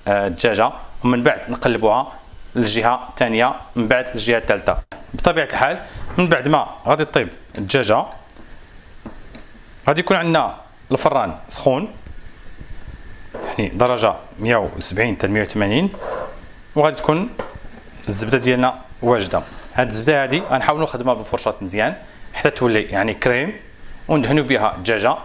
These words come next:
وغادي ندخلوها للفران كما ما غادي نشوفوا بعد قليل. هنا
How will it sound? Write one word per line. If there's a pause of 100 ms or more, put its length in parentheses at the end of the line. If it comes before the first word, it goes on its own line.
وغادي
ندخلوها
للفران (340)
كما
ما
غادي
نشوفوا (480)
بعد (320)
قليل. (2000)
هنا